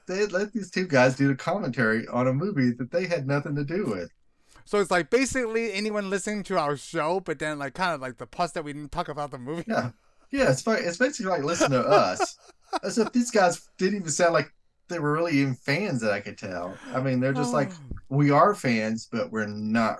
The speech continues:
Speaker 1: really fans."
Speaker 2: Yeah, we are fans, but not really fans. Not
Speaker 1: Well,
Speaker 2: like
Speaker 1: one
Speaker 2: a
Speaker 1: of 'em,
Speaker 2: diehard
Speaker 1: one of,
Speaker 2: fan.
Speaker 1: one of the writers from that, I guess I should be fair, is a,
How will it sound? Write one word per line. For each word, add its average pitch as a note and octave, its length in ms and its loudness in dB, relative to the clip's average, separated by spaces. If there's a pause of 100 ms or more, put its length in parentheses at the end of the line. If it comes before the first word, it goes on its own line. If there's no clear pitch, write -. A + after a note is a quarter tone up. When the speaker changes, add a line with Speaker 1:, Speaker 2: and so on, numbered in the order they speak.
Speaker 1:
really G2 220 -8
fans." - 720 -10
Speaker 2:
Yeah, C#3 240 0
we C3+ 120 -2
are D3+ 140 2
fans, E3+ 300 -4
but B2+ 120 -10
not C3 180 -6
really A#2 220 -6
fans. A2+ 300 -12
Not F3+ 140 0
Speaker 1:
Well, G#3+ 120 4
Speaker 2:
like F#3 80 2
Speaker 1:
one A3+ 140 8
Speaker 2:
a G3 40 8
Speaker 1:
of C#3+ 140 8
'em, C3 80 8
Speaker 2:
diehard B2+ 360 -2
Speaker 1:
one A3 200 4
of, F3+ 60 6
Speaker 2:
fan. C#3+ 80 -2
Speaker 1:
one G3 140 4
of E3 60 -2
the D3+ 80 0
writers B2+ 380 2
from A2+ 200 -4
that, A2 160 0
I A#2 100 2
guess B2+ 240 -4
I A#2+ 60 -2
should A2+ 180 -8
be A2 80 -2
fair, A2+ 220 0
is C#3+ 240 0
a, B2 100 0